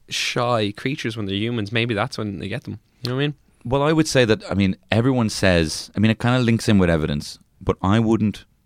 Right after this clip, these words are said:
Speaker 2: I wouldn't rate its fighting ability. As a result, I would not rate this, this, the, the Aswang's fighting ability that high.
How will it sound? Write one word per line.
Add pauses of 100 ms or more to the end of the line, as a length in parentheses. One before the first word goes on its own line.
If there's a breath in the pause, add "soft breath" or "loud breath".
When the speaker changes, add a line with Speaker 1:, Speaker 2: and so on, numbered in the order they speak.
(340)
Speaker 2:
I
wouldn't
rate
its
fighting
ability.
As
a
result,
I
would
not
rate
this,
this,
the,
the
Aswang's
fighting
ability (500 soft breath)
that
high.